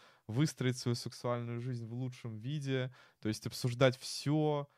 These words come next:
не стесняться рассказывать это, не стесняться обсуждать с партнёром всё, что угодно. Вот. И у меня, кстати, пока я это рассказывал, возникла ещё одна тема.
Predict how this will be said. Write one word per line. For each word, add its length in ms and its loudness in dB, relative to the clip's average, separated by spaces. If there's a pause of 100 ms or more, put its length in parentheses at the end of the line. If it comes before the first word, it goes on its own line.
(160)
не 100 -4
стесняться 640 -4
рассказывать 840 6
это, 280 0
не 120 -6
стесняться 800 -8
обсуждать 440 -2
с 60 -14
партнёром 580 2
всё, 160 -4
что 200 -2
угодно. 640 2 (880)
Вот. 500 4
И 60 -2
у 100 2
меня, 320 0
кстати, 440 -2
пока 300 -2
я 100 0
это 140 -2
рассказывал, 880 -2
возникла 500 2
ещё 320 4
одна 260 2
тема. 460 -2